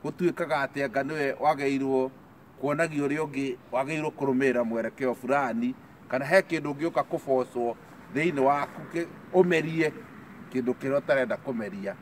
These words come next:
Rĩu ithuothe tũngĩheana itĩo rĩ, bũrũri ũcio nĩ witũ ithuothe. Na gũtirĩ mũndũ ũciarĩtwo bũrũri wa Kenya na mahĩtia, na gũtirĩ mũndũ ũkoretwo e kũu na mahĩtia, na gũtirĩ mũndũ wagĩrĩirwo kuuga atĩ nĩ wagĩrĩirwo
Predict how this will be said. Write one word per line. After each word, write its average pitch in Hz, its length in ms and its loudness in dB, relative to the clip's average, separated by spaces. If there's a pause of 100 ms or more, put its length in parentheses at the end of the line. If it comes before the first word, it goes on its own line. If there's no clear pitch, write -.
(600)
Rĩu 202 140 6
ithuothe 208 340 2
tũngĩheana 170 580 2
itĩo 139 600 4
rĩ, 113 160 0 (360)
bũrũri 127 220 0
ũcio 127 200 -4
nĩ 113 100 -4
witũ 107 360 -6
ithuothe. 95 840 -6 (580)
Na 120 100 2
gũtirĩ 135 320 -2
mũndũ 160 240 -6
ũciarĩtwo 147 500 -2
bũrũri 120 320 -4
wa 120 140 4
Kenya 123 300 -2
na 110 80 -2
mahĩtia, 104 600 -4 (440)
na 110 80 -2
gũtirĩ 131 340 -2
mũndũ 147 340 -6 (140)
ũkoretwo 139 480 -2
e 120 40 -2
kũu 147 280 -2
na 131 100 0
mahĩtia, 135 640 -2 (400)
na 123 100 0
gũtirĩ 185 300 0
mũndũ 175 300 4
wagĩrĩirwo 165 360 2
kuuga 135 320 0
atĩ 147 160 -8
nĩ 139 60 -6
wagĩrĩirwo 139 360 2